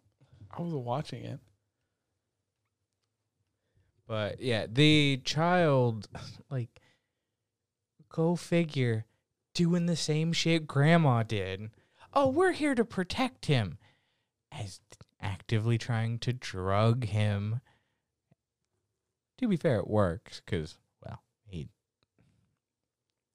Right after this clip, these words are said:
Speaker 2: Fushi's just kinda shit <laughs> at
Speaker 1: They're named
Speaker 2: being drugged.
Speaker 1: Knockers because they knock on the door of paradise seeking its destruction.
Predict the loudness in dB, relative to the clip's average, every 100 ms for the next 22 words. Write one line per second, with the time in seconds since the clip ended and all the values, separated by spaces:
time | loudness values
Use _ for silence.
0 | _ _ -20 _ -2 0 0 -4 -4 -6
1 | -10 -8 -8 -8 -10 -10 -6 -6 -6 _
2 | _ -2 0 0 -2 0 -2 -6 -10 -20
3 | -8 -6 -2 0 2 2 0 0 0 0
4 | 0 0 -4 -8 -8 -6 -6 -6 -6 -6
5 | -6 -6 -6 -6 -6 -6 -4 -4 -6 -8
6 | -6 -4 -4 -6 -8 -12 -12 -12 -12 -14
7 | -14 -12 -8 -8 -10 -12 -14